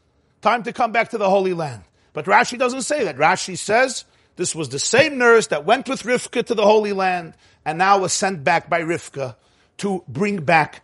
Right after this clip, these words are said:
Yaakov. In Medrash, there's another twist to the story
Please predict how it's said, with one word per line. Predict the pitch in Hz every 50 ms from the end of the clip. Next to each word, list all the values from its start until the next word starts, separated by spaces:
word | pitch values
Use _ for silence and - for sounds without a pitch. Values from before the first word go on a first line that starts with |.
| _
Yaakov. | - 156 147 139 - - 117 - - - - - _ _ _ _ _ _ _ _ _ _ _ _ _ _ _ _ _ _ _ _ _ _ _ -
In | 202 190 190
Medrash, | 214 269 320 311 254 247 233 220 190 - - - - - - - - _ _ _ _ _ _ _ _ _ _
there's | - 185 185 151
another | 190 190 247 269 233 196
twist | - - - - 277 277 - - -
to | - 208
the | 185 170
story | - - - 233 214 208 190 156 135 135 135 -